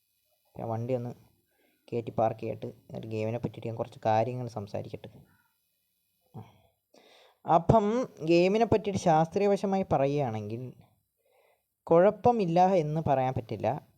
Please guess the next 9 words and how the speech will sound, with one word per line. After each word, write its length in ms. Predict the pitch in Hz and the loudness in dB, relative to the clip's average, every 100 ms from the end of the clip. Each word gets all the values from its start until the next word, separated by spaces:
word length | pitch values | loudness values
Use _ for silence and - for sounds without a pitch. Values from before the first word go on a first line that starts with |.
| - | 0
കൊള്ളാം. 480 | 180 170 - - _ _ _ - _ _ _ 156 | 2 4 -2 -14 _ _ _ -20 _ _ _ -4
പക്ഷേ 560 | - - 214 220 - - - _ _ | 0 4 6 6 2 -4 -16 _ _
ഒട്ടുമിക്ക 520 | 165 - - 233 226 | -4 0 0 4 4
ഫോണുകളിലും 520 | 226 160 160 170 170 | 4 4 4 6 6
ഇത് 120 | 165 165 | 4 2
സപ്പോർട്ടാവില്ല. 680 | - 175 226 160 - - - _ | 0 2 2 2 -2 -10 -16 _
അതാണ് 280 | 147 165 175 | 0 2 2
യഥാർത്ഥ 460 | 170 143 180 196 - | 2 6 6 4 0
പ്രശ്നം. 380 | - - - | -2 -4 -16